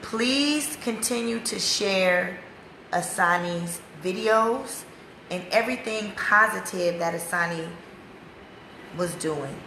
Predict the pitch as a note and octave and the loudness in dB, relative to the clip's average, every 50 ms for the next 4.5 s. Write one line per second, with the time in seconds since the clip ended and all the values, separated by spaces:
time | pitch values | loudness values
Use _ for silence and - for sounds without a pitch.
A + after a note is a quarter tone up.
0 | - E3 E3+ G3+ G3 G3+ - - - - - - - G#3 G#3 G#3 G#3 G#3 G#3 - | -8 -2 4 6 6 6 6 4 0 0 0 0 0 0 2 4 4 4 4 2
1 | - - - - F#3 F#3 F#3 - F#3 F#3 F#3+ F#3+ F#3 F#3+ F#3 F#3 F3+ E3+ F3 F3+ | -2 -4 0 2 2 2 4 4 6 6 6 4 2 2 0 0 0 -2 -4 -6
2 | - - - E3+ F#3 F#3 G3+ G#3 G#3+ G#3+ G#3+ A3 A3+ A3 A3 - - - - - | -8 -6 -6 -4 -4 -2 -2 0 2 2 2 0 -2 -4 -6 -10 -12 -14 -16 -16
3 | - - - - - - - - - - - - - - - - - - - F#3+ | -16 -18 -18 -18 -18 -18 -18 -18 -18 -18 -18 -18 -18 -18 -18 -14 -8 -2 0 2
4 | F#3+ F#3+ F#3 F#3 F3+ F3+ F#3 F3+ F#3 | 4 4 4 4 2 0 -2 -4 -6